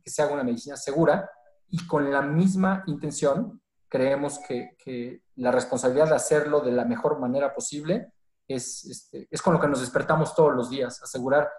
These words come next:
que cada uno de esos protocolos se mide, se mejora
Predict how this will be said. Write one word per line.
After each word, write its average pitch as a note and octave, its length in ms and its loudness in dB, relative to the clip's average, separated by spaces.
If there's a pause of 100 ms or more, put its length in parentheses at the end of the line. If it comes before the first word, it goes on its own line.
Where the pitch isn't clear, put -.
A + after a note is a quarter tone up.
(200)
que - 100 -20
cada D#3 200 6
uno D#3 100 2
de D3 60 0
esos - 180 -8
protocolos C#3 600 -4
se A#2+ 120 -2
mide, F3 600 2 (160)
se - 200 -2
mejora D#3 720 4